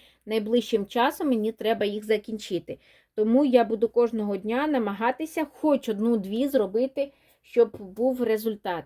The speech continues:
Ну і окрім жабок і авокадиків, окрім брелочків, я ще доробила своїх двох зайчиків. Зайчики по безкоштовному майстер-класу від Інни.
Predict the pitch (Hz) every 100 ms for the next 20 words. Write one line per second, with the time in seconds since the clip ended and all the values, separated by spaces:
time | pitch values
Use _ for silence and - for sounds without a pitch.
0 | _ - 220 311 320 247 262 240 240 247
1 | 233 190 214 214 202 202 - 202 185 196
2 | 220 269 262 277 262 214 - 226 214 202
3 | 196 220 269 - 294 285 _ _ _ _
4 | - 233 262 269 - 220 196 196 185 220
5 | 247 247 190 185 226 - 185 208 196 190
6 | 175 - - - 170 _ _ _ _ _
7 | _ 202 247 247 240 220 214 - 226 247
8 | 240 226 - 202 220 - 240 - 240 214
9 | 202 202 208 214 - 220 - 226 320 -
10 | 269 214 240 - 240 247 277 349